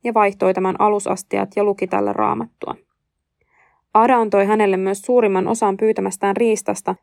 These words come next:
vaikka hän itsekin alkoi kärsiä keripukin oireesta. Knight kiitti Aadaa pilkkaamalla tätä, pahoinpitelemällä, jos ei fyysisesti, niin sanallisesti.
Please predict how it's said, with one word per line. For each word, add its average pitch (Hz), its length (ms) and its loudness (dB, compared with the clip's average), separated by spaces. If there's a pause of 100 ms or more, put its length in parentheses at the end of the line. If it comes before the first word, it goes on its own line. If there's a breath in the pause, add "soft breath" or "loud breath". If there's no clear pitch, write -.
vaikka 233 240 0
hän 226 160 2
itsekin 208 440 -2
alkoi 185 420 2
kärsiä 196 460 -2
keripukin 208 540 -6
oireesta. - 580 -6 (1400)
Knight 294 360 0
kiitti 233 400 -2
Aadaa 196 500 2 (180)
pilkkaamalla 202 680 0
tätä, 185 340 -2 (200)
pahoinpitelemällä, 190 880 0
jos 196 280 -2
ei 202 220 0
fyysisesti, 214 640 -4
niin 208 240 -4
sanallisesti. 226 880 -4